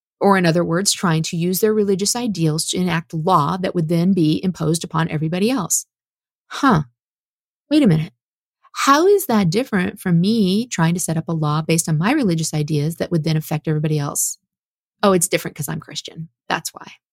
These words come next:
Wait, okay. Obviously, I'm being a smartass. But honestly, have we considered this? We cannot say that we ch-, enact change in people by declaring that they act in a certain way. It doesn't work.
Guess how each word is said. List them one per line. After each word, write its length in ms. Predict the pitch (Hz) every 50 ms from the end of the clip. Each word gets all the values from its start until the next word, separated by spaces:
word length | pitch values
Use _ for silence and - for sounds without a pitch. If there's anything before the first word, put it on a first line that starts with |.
| _ _ _ _ _ _
Wait, 280 | - 170 - - _ - -
okay. 260 | 180 175 - - 160 -
Obviously, 440 | - 175 185 202 214 202 - 220 202
I'm 140 | 180 175 170
being 180 | 175 165 165
a 40 | 160
smartass. 580 | 151 - - 160 143 139 - - - - - - _ - - - - - - - _ -
But 220 | - 240 - - _ _ _ _ _ _ _ _ _ _ _ -
honestly, 440 | 240 302 392 440 381 - - 180 170
have 220 | 160 214 233 226
we 80 | 285 302
considered 500 | - 381 359 - - 440 508 453 262 165
this? 420 | 165 - 190 196 - - - - _ _ _ _ _ _ _ _ _ _ _ _ _ _ _ _ _ -
We 140 | 240 247
cannot 840 | 226 - - - - 277 294 311 320 330 339 349 359 - - - - - _ _ _ _ _ _ - -
say 560 | - - - 247 226 202 175 165 165 170 196 -
that 160 | 196 202 - -
we 140 | 208 196
ch-, 140 | 175 - - -
enact 400 | 202 196 202 190 190 - - -
change 400 | - - 240 208 196 185 175 165
in 180 | - 202 175 170
people 640 | - - - 220 214 - - 151 156 160 180 196 - _ _ _ _ _ _ _ _ _
by 280 | - 196 160 190 180 180
declaring 580 | 165 196 180 - - - 226 226 233 226 208 190
that 140 | 180 165
they 120 | - 185 - -
act 240 | - 190 190 - -
in 80 | 170
a 60 | 165 160
certain 300 | - - 175 - 185 185
way. 180 | 208 190 165
It 160 | - 143 -
doesn't 320 | - 202 196 170 196 202 -
work. 260 | 196 208 175 - _